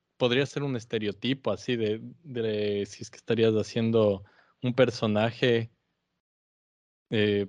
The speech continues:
para la televisión o alguna huevada así, que es como que, ah, sí, hagamos a alguien full odiable, ese es él, así, en pocas, si es que lo describes.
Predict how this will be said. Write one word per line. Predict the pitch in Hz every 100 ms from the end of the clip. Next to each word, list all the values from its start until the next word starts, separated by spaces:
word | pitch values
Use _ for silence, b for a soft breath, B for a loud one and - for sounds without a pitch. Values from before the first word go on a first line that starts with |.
| -
para | 107 104 101 101 98 98 101
la | 107 104
televisión | 101 107 101 - 131 131
o | 117
alguna | 110 120 117 107 101
huevada | 104 104 113 107
así, | - 131 120
que | 113 107
es | -
como | - 104
que, | -
ah, | 104 107
sí, | - 107
hagamos | 101 104 107 104
a |
alguien | 104 107
full | 104 - 113
odiable, | 104 101 113 135 104 107
ese | - 123 120 101
es | 92
él, | 90 92
así, | 104 - - 98
en | 107 101
pocas, | 117 101 - - - _
si | _ -
es | 113
que | 113
lo | 107
describes. | 95 - 107 101